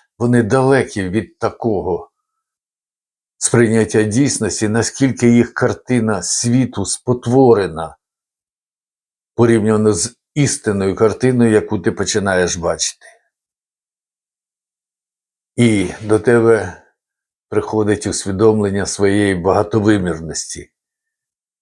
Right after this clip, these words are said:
і водночас цілісності. Ти починаєш ними насолоджуватися.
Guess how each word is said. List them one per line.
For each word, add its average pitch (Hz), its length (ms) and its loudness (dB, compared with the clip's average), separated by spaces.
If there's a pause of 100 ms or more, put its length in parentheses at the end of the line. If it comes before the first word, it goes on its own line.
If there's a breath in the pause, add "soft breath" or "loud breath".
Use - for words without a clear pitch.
(640)
і 120 140 0
водночас 90 680 -2
цілісності. 80 800 -6
Ти - 140 -12
починаєш 104 680 0
ними 98 260 -6
насолоджуватися. 98 1200 -4